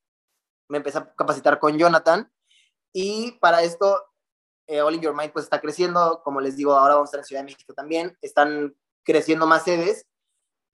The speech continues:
Y yo me puse a pensar, güey, pues yo estuve buscando en todos lados quién me pudiera dar esto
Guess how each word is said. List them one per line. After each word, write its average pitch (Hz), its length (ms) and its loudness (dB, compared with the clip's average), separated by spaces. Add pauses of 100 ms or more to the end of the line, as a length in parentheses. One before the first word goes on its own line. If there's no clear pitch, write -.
(500)
Y 175 140 0
yo 185 100 6
me 196 60 2
puse 190 160 -2
a - 60 -4
pensar, 170 460 -2 (400)
güey, 175 180 2
pues 170 120 -14
yo 185 80 -4
estuve 220 160 -4
buscando 175 680 -4
en 143 180 -10
todos 175 340 -2
lados 165 720 0 (100)
quién 160 140 -6
me 170 80 -6
pudiera 147 360 2
dar 147 260 2
esto 175 520 -2